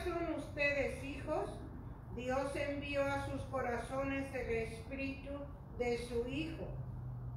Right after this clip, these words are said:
que clama, "Abba", es decir, "Padre". Así que ya no eres siervo, sino hijo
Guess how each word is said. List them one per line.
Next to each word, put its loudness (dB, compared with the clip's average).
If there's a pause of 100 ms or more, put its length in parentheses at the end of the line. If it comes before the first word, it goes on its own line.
que 2
clama, 2 (720)
"Abba", 2 (1000)
es 4
decir, 0 (720)
"Padre". 2 (1080)
Así 0
que 2
ya 6
no 4
eres 4
siervo, 0 (340)
sino -2
hijo 2